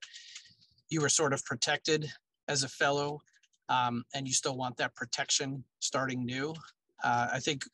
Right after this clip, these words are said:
that can be a huge sort of turn off when you're interviewing, 'cause we all work,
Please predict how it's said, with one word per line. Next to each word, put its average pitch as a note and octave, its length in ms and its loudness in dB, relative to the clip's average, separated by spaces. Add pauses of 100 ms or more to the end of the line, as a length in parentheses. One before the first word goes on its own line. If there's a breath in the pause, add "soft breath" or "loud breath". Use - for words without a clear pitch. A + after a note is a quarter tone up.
(160)
that C3+ 340 2
can C3+ 140 -2
be C3+ 160 0
a - 20 -2
huge C3+ 520 0 (180)
sort C3 180 -4
of A#2+ 80 -6
turn C3+ 220 0
off C3 320 0
when C3 200 -2
you're A#2+ 180 -6
interviewing, C#3 380 -2
'cause - 320 -2
we D3+ 140 2
all D#3+ 160 4
work, C#3+ 360 2